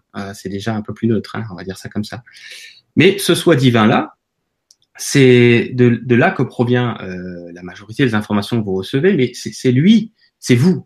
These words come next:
c'est, c'est cette partie de vous qui n'est donc pas incarnée, qui est connectée à ce que les gens appellent les guides, d'accord ? Euh, pour les nommer simplement, euh, quels que soient leurs acabits, parce que alors là, encore une fois, c'est pas le, le, le, le thème d'aujourd'hui. Euh, il y a, il y a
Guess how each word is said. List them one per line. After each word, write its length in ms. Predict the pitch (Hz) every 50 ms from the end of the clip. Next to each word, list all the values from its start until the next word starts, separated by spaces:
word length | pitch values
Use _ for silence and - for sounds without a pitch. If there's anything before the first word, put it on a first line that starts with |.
| _ _ _
c'est, 160 | - - -
c'est 160 | - - 104
cette 260 | - - 120 110 -
partie 320 | - 131 - - - 208 165
de 80 | 143
vous 360 | 123 117 120 147 214 285 - - - - - _
qui 100 | - 107
n'est 100 | 104 101
donc 240 | 104 101 98 95 -
pas 160 | 135 131 -
incarnée, 600 | - 117 107 - 117 101 104 113 139 185 269 285 - _ - - _
qui 160 | - - 143 131
est 80 | 127
connectée 640 | - 175 175 160 127 - - - 92 117 131 127 -
à 80 | - 120
ce 80 | 123 -
que 80 | -
les 100 | 135 127
gens 140 | 127 175 196
appellent 320 | 180 175 - - 175 180
les 140 | 175 175 165
guides, 340 | 123 120 120 113 113 - - _ _ _ _ _ _
d'accord ? 460 | - - - - - 147 180 202 202 - - - - - - _ -
Euh, 280 | 95 98 98 95 98 95 - _
pour 260 | - 101 92 92 90
les 140 | 87 90 92
nommer 220 | 92 95 98 110
simplement, 560 | 110 107 - 107 104 - 113 107 107 110 - _ _ _ - - - - _ - 92
euh, 200 | 98 95 95 101
quels 180 | - 117 107
que 80 | - -
soient 180 | - - 120
leurs 160 | 107 101 98 101
acabits, 400 | 90 - 104 101 117 147 156 147
parce 160 | - - -
que 100 | - 92
alors 140 | 90 87 104
là, 80 | 113
encore 200 | 110 - - 87
une 80 | 92 92
fois, 140 | - 120 117
c'est 140 | 117 -
pas 140 | - - 95
le, 200 | 92 92 95 -
le, 240 | 101 101 95 101 104
le, 260 | - - 98 98 98 -
le 300 | - - 107 101 101 98
thème 240 | - 131 131 123 110
d'aujourd'hui. 640 | 101 101 101 101 107 98 95 95 147 180 175 131 107
Euh, 180 | 98 92 92 95
il 80 | 95
y 60 | 92
a, 80 | 90 90
il 80 | 90 92
y 60 | 90
a 100 | 87